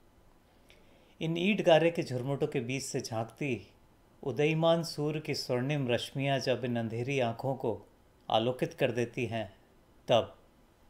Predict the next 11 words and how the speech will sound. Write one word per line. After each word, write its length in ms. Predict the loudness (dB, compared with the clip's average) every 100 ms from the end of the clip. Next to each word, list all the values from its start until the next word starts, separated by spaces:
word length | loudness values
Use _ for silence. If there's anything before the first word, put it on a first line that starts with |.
| _ _ _ _ _ -20 -20 -20 -20 _ _ -20 -14 2
कल्पना 400 | 2 4 6 6
समान 360 | 6 2 2 2 2
लंबी 500 | 2 2 2 0 -2 -14 _ -6
और 160 | -4
निराशा 640 | -2 -2 0 -2 -2 -2
सी 160 | -2 -4
काली, 460 | -2 0 0 -2 -6 _ _ _ _ _ _ _
डामरीकृत 720 | 2 4 4 0 0 -4 -2
इन 100 | -6
सड़कों 400 | -2 -4 0 -2
से 260 | -2 -4